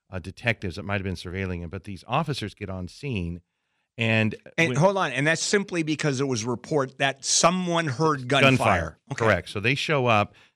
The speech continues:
Speaker 1: then they start getting more intel, and then when they communicate with the, the surveillance team and realize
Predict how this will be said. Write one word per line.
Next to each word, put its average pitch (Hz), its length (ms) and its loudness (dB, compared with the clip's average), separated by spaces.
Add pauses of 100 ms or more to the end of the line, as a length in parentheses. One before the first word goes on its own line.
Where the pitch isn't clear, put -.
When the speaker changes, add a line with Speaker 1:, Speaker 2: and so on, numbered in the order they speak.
Speaker 1:
then 156 120 0
they 190 100 4
start 165 240 -2
getting 143 180 0
more 117 200 2
intel, 107 580 -2
and 107 160 -2
then 107 160 -2
when 110 100 -4
they 110 80 -2
communicate 120 640 -6
with 101 220 -6
the, 95 260 -8
the 90 140 -16
surveillance 143 480 -6
team 107 180 -6
and 98 140 -4
realize 104 500 -2